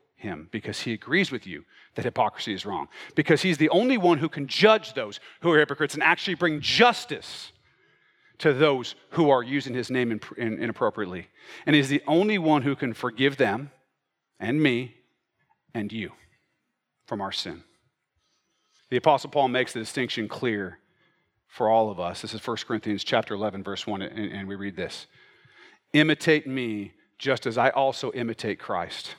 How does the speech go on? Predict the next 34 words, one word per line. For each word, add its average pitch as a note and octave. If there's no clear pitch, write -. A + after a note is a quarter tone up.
Listen, A#2
he's D#3
not E3+
saying, C#3+
"Imitate E3
me D3
as A#2+
I B2+
do B2+
my B2
own B2+
thing, G#2+
'cause G2+
I'm, B2+
I'm A#2+
perfect, C3
I'm A#2
awesome, A#2
I A2
never A2+
make, A2
make A2+
mistakes." G#2+
He A3
knows C4
he's D#3
a G2+
sinner. F#2+
He D4+
knows D4
he A3+
will D3+
make A#2+
mistakes. G2